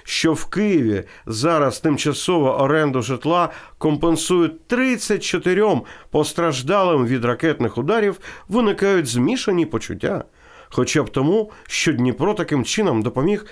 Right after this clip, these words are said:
щонайменше п'ятистам людям,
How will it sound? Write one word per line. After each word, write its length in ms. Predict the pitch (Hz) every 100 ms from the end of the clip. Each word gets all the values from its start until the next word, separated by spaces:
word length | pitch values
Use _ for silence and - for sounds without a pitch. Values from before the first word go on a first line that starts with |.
| - -
щонайменше 800 | - - 165 160 170 185 - 117
п'ятистам 1000 | - 104 190 214 196 - - 196 165 113
людям, 480 | 131 156 110 101 90